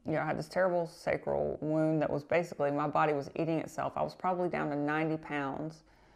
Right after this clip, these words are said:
I didn't have ener-, any energy. I didn't, I was, you know, I got to the point where I was ready for it to be over. I, uh, if I hadn't gotten it fixed, I would have eventually died because my body would have shut down. But by that point,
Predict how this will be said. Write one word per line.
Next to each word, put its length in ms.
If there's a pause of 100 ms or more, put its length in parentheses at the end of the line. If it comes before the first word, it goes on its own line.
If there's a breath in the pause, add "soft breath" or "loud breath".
(420 soft breath)
I 60
didn't 200
have 120
ener-, 360
any 440
energy. 460
I 80
didn't, 300 (140)
I 60
was, 420
you 80
know, 100
I 60
got 160
to 60
the 60
point 200
where 160
I 160
was 320
ready 360
for 200
it 120
to 60
be 160
over. 420 (720 soft breath)
I, 60
uh, 320 (480)
if 160
I 80
hadn't 440
gotten 260
it 80
fixed, 320
I 80
would 200
have 140 (180)
eventually 560
died 360
because 220
my 120
body 260
would 160
have 100
shut 280
down. 300 (400 loud breath)
But 240
by 200
that 280
point, 420